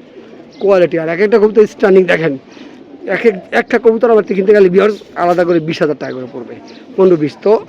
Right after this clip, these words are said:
আজকের ভিডিওতে ছয় পিস নর ফিক্স তিরিশ হাজার টাকা। তো যাদের পছন্দ হবে, এই ছয়টা নর নিতে পারেন মাত্র তিরিশ হাজার টাকায়। আসলে এই টাকা টাকাই না, এগুলা যেসব কবুতর, এক একটা কবুতর লাখ টাকা, বা এই পঞ্চাশ হাজার, ষাট হাজার, এক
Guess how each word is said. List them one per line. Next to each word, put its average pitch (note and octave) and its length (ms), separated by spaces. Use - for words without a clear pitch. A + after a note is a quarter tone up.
আজকের G3+ 280
ভিডিওতে A3+ 320
ছয় F3+ 180
পিস G#3 200
নর A#3 140
ফিক্স - 220
তিরিশ B3 280
হাজার D#3+ 200
টাকা। B2 160
তো - 60
যাদের F#3+ 280
পছন্দ A3 300
হবে, C4+ 120
এই F#3 120
ছয়টা E3+ 260
নর E3+ 160
নিতে G3 180
পারেন G#3+ 200
মাত্র F3+ 140
তিরিশ G#3+ 240
হাজার C#3+ 200
টাকায়। A#2+ 220
আসলে A3 200
এই A3+ 160
টাকা A3+ 140
টাকাই A3+ 280
না, D3+ 100
এগুলা E3+ 180
যেসব E3 320
কবুতর, A3+ 360
এক - 120
একটা G#3+ 200
কবুতর G#3 320
লাখ F3+ 80
টাকা, G3+ 180
বা E3 160
এই G#3 60
পঞ্চাশ A3 320
হাজার, G3+ 220
ষাট F#3 220
হাজার, F#3+ 240
এক - 60